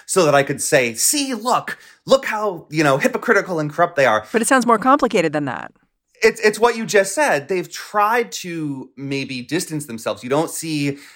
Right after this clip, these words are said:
Speaker 1: these folks inviting John Eastman or Jeffrey Bossert Clark to the National Lawyers Convention of the Federalist Society.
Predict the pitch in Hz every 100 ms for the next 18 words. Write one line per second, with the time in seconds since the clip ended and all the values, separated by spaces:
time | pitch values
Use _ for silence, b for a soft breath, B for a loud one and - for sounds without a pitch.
0 | B 143 123 - 131 120 - - - 117
1 | 135 143 131 139 143 135 123 - - 117
2 | - 120 135 120 123 123 120 110 117 120
3 | 113 110 107 - 180 156 - 123 127 110
4 | 123 127 127 - 131 123 190 202 180 151
5 | 117 110 110 123 107 117 131 113 110 131
6 | - 117 101 104 135